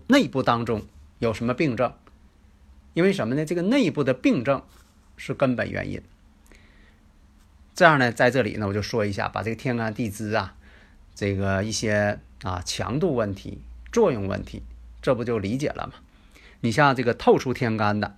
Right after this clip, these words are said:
啊，像这个伤官呐、偏官七煞，咱这堂呢就讲这个伤官、偏官七煞。那么透出来了，还有什么呢？或者是旺相，两项都旺。什么叫旺相啊？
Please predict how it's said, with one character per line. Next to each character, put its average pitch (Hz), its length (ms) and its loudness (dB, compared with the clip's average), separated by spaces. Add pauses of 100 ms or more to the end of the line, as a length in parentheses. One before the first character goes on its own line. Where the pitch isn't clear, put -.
(200)
啊， 87 180 -8
像 107 220 -2
这 104 100 -2
个 95 140 -2
伤 110 320 -4
官 101 240 -2
呐、 98 340 -4
偏 107 160 -6
官 107 160 -2
七 107 160 -10
煞， 117 160 -6 (160)
咱 107 180 -4
这 131 160 -4
堂 101 220 -6
呢 110 100 -2
就 113 120 -6
讲 - 240 -8
这 107 80 -4
个 104 40 -4
伤 110 300 -4
官、 104 300 -2
偏 107 160 -4
官 110 120 -2
七 107 140 -10
煞。 - 140 -2 (1200)
那 175 100 8
么 147 120 2
透 254 260 6
出 139 100 -4
来 117 180 4
了， - 180 -4 (160)
还 - 160 2
有 131 80 4
什 110 120 -4
么 110 80 -2
呢？ 127 160 -2 (220)
或 240 340 6
者 107 240 -2
是 - 300 -6 (300)
旺 196 260 2
相， - 260 -4 (220)
两 113 240 -2
项 156 160 -2
都 117 120 -4
旺。 135 280 -2
什 - 140 -6
么 196 40 -2
叫 233 120 0
旺 208 200 -2
相 180 260 -4
啊？ 127 120 -10